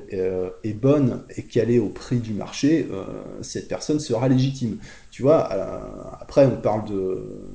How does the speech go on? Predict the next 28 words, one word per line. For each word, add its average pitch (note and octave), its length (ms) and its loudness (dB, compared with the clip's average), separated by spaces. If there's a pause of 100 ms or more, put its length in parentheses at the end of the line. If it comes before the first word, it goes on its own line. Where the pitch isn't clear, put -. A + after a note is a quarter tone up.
(100)
voilà, C3 240 6
de G2 180 -2
délinquants A2+ 560 0
ou G#2 200 0
de, G2 260 -4
ou G#2+ 100 -8
de G#2 100 -8
criminels, C3+ 580 4
hein, B2+ 240 -2
suivant - 320 -8
la, F#2 360 -4
la G2 140 -4
catégorie A2+ 640 -2
de, G2 260 -6
des G2+ 140 -4
produits. F3+ 420 -2 (520)
Euh, G2 760 -6
c'est-à-dire A#2+ 880 -2 (100)
que, C3+ 80 0
euh, A2 420 2 (260)
on G#2+ 180 -4
est, B2 220 6
euh, F#2 240 0
sur - 420 -8
des G2 120 -6
catégories A2+ 520 0
de A2+ 60 -6
personnes, D3+ 600 2